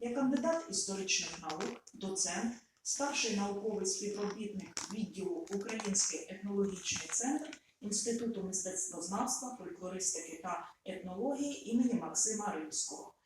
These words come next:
керівник гуртків Харківської обласної станції юних туристів.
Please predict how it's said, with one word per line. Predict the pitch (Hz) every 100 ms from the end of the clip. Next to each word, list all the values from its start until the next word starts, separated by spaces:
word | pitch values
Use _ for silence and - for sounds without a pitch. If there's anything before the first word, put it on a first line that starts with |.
| - _
керівник | 233 233 233 208 190 - 180
гуртків | 196 - - 311 320 -
Харківської | - 233 254 277 - 254 196
обласної | 165 160 160 214 233
станції | 233 - 196 220 208 180 156
юних | 175 185 -
туристів. | - 156 - - -